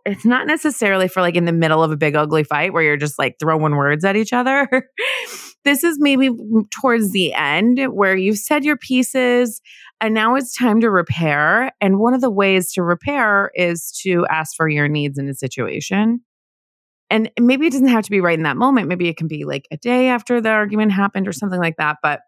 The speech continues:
this is basically a script for you to share what you need from them in order to get back to that kind of, like,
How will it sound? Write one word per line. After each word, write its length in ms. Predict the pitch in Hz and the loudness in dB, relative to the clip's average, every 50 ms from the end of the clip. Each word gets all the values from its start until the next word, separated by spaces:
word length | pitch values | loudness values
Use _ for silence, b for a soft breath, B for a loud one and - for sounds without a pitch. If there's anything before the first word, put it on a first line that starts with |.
| _ _ _ _ _ _ _ _ _ | _ _ _ _ _ _ _ _ _
this 220 | - 233 247 240 320 | 2 2 2 2 -2
is 120 | 320 277 | -6 -4
basically 760 | 254 269 254 247 240 - 233 226 - - 220 202 185 180 175 - - _ - | -2 0 0 0 0 -2 -4 -6 -2 0 2 2 2 0 -2 -4 -8 _ -2
a 300 | 185 180 170 170 170 165 | -2 0 0 0 0 -2
script 540 | 160 - - - - - - 240 254 247 - | -4 -6 -10 -12 -8 -2 0 0 0 0 -2
for 200 | - - 262 262 | -6 -2 0 0
you 580 | 247 196 180 175 175 175 170 165 165 170 170 - _ - - - - | 0 2 2 2 4 4 4 4 2 2 0 -4 _ -12 -12 -6 -2
to 240 | 180 175 165 160 160 | 0 0 2 0 0
share 520 | 156 - - - 202 196 190 202 220 240 | -4 -6 -8 -6 -2 0 2 2 2 2
what 180 | 226 220 - - | 2 0 0 -2
you 120 | 180 175 | -2 -4
need 240 | 170 165 156 156 156 | -4 -4 -4 -6 -6
from 160 | - 180 185 | -6 -4 -2
them 180 | 190 190 190 180 | -2 0 0 0
in 140 | 165 165 165 | 0 0 0
order 380 | 160 165 165 165 170 180 170 | 2 2 2 2 0 -2 -4
to 160 | 165 - 175 | -6 -8 -12
get 320 | 160 151 - 175 160 151 - _ _ _ | -10 -6 -4 -2 -2 -4 -6 _ _ _
back 300 | - 165 151 143 139 131 _ _ - - - _ _ b b b b b b b b b - - | -2 0 0 0 0 -2 _ _ -20 -20 -20 _ _ b b b b b b b b b -14 -6
to 280 | - 202 190 175 170 | 0 2 4 4 4
that 220 | 165 165 143 139 - | 2 2 0 -2 -6
kind 240 | - 165 160 156 | -6 -4 -2 0
of, 100 | 156 143 | -2 -2
like, 240 | - 151 143 143 - | -4 -6 -10 -10 -12